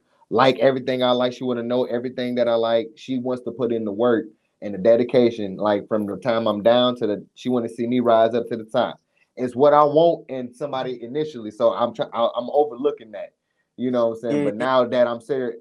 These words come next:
Speaker 1: and within it, it's like, you sitting there like, "Damn, you, you steady checking off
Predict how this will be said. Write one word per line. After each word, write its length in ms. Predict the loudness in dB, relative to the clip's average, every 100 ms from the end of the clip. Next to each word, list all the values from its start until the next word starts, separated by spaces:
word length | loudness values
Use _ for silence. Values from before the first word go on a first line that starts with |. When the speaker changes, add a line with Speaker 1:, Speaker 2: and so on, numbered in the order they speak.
| -18 -12
Speaker 1:
and 180 | -8
within 400 | -6 -2 0 0
it, 140 | -2 -8
it's 160 | -12 -6
like, 280 | -4 -4 -8 _ _ -20 _ _ _ _ -18
you 120 | -8
sitting 160 | -2
there 80 | 2
like, 240 | 4 2 0
"Damn, 260 | -2 0
you, 140 | 0 -2
you 160 | -6
steady 260 | 2 2 2
checking 360 | 2 0 2 4
off 180 | 2